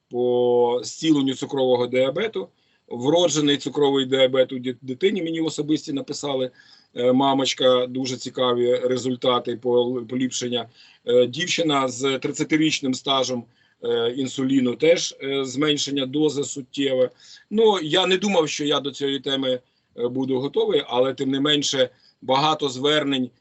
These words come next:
знаючи, що я свою хворобу подолав, е,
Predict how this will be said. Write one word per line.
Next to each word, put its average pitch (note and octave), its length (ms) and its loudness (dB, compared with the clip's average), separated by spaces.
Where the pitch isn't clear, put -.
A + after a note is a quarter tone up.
знаючи, C3 600 -2
що B2+ 220 -4
я B2 220 -2
свою D3 340 -10
хворобу F3+ 520 -6
подолав, D3 580 0
е, B2 640 6